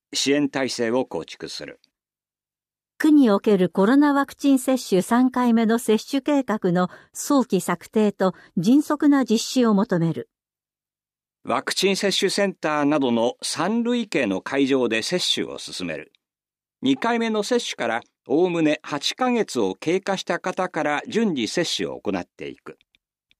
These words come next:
Speaker 2: コロナワクチン接種済みの方へのワクチンパスポートの周知と準備状況を問う。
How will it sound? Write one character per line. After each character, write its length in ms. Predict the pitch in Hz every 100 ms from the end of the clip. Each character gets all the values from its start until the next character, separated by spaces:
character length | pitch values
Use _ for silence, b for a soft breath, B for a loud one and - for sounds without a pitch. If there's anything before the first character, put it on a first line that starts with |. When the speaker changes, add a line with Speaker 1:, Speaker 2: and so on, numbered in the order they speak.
| _ _ _ _ _
Speaker 2:
コ 140 | -
ロ 100 | 226
ナ 160 | 285 311
ワ 140 | 320
ク 100 | 320
チ 180 | - 214
ン 60 | 196
接 260 | - 190
種 160 | - 262
済 120 | 269
み 100 | 254
の 140 | 247 247
方 280 | 240 240
へ 80 | 214
の 180 | 175 165 b b -
ワ 160 | 185
ク 100 | -
チ 160 | - 330
ン 80 | 320
パ 160 | 285
ス 120 | -
ポ 180 | - 285
ー 40 | 254
ト 120 | 185
の 120 | 180
周 300 | - 240 196
知 160 | - -
と 160 | 156
準 220 | 143 214
備 160 | 277 269
状 220 | 269 262
況 240 | 226 180 151
を 140 | 180
問 300 | - 156
う。 80 | 139